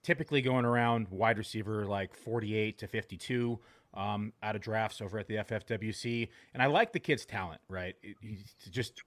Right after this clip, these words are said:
you know, has incredible speed, quick footwork. You know, he can create space with his excellent route running. So this is what the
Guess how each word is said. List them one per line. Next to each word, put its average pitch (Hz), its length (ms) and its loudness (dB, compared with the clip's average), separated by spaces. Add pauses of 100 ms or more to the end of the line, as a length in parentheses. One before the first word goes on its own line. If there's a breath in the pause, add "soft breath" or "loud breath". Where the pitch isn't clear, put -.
(140)
you 104 120 -6
know, 85 60 -6
has 110 180 0
incredible 139 460 2
speed, 123 580 -2
quick - 240 -2
footwork. 113 640 -4 (480 soft breath)
You 95 80 -6
know, 95 100 -4
he 98 60 -6
can 104 80 -10
create 147 280 4
space 123 460 2
with 107 100 -4
his 104 140 -4
excellent 113 340 2
route 110 240 0
running. 110 300 -2
So 113 240 -2
this 175 180 0
is 160 180 -4
what 135 280 2 (140)
the 110 360 -2